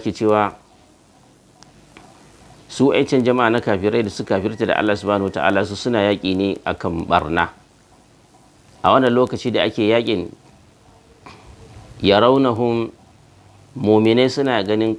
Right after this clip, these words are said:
arna, su ne yarawnahum, muminai. Yarawnahum, musulmi suna ganin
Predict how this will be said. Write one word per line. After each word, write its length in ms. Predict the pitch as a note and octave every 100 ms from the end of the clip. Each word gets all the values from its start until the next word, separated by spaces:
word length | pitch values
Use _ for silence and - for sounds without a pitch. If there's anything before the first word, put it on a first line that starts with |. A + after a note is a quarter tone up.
| -
arna, 440 | - G#2+ G#2+ G2 - _ _ -
su 140 | - B2
ne 100 | A2+
yarawnahum, 460 | F#2 G2+ G2+ F2 D#2 E2
muminai. 380 | F2+ F#2 G2 F#2 - - _ _ _ _ _ _ _ _ _ _ -
Yarawnahum, 600 | F#2+ A#2+ C3+ B2+ A#2 A2+
musulmi 440 | G#2+ G#2+ A#2 B2
suna 280 | - C3+ A2+
ganin 300 | G#2+ A2 A2+